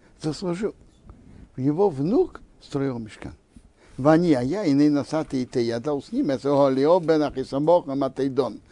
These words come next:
Леов сын, Леов сын Ахисамох и колено Дон. Уверей коха хамрив.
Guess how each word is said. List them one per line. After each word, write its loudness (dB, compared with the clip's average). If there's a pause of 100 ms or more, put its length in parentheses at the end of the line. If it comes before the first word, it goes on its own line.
(220)
Леов 6
сын, 0
Леов 4
сын -2
Ахисамох -6
и -8
колено -6
Дон. -8 (340)
Уверей 8
коха -4
хамрив. -6